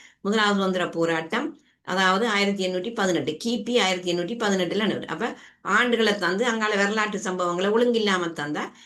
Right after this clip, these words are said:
நீங்க அந்த ஆண்டுக்கு ஏற்ற மாதிரி அந்த வரலாற்று சம்பவங்களை தெரிவு செய்யணும். இப்ப இந்த முதலாவது சுதந்திர போராட்டத்தை நாங்கள் ஊவா வெல்லச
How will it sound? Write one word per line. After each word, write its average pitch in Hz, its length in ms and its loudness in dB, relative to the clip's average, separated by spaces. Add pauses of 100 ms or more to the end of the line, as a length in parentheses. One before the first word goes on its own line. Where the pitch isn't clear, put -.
(140)
நீங்க 233 220 2
அந்த 247 180 2
ஆண்டுக்கு 220 420 2
ஏற்ற 202 220 4
மாதிரி 175 380 0 (420)
அந்த 220 120 -4
வரலாற்று 214 440 0
சம்பவங்களை 180 500 -2
தெரிவு 247 280 0
செய்யணும். 135 340 -6 (240)
இப்ப - 160 -4
இந்த 214 140 2
முதலாவது 262 440 4
சுதந்திர 226 320 0
போராட்டத்தை 202 520 -2
நாங்கள் 254 300 -2 (320)
ஊவா 269 400 2
வெல்லச 214 380 2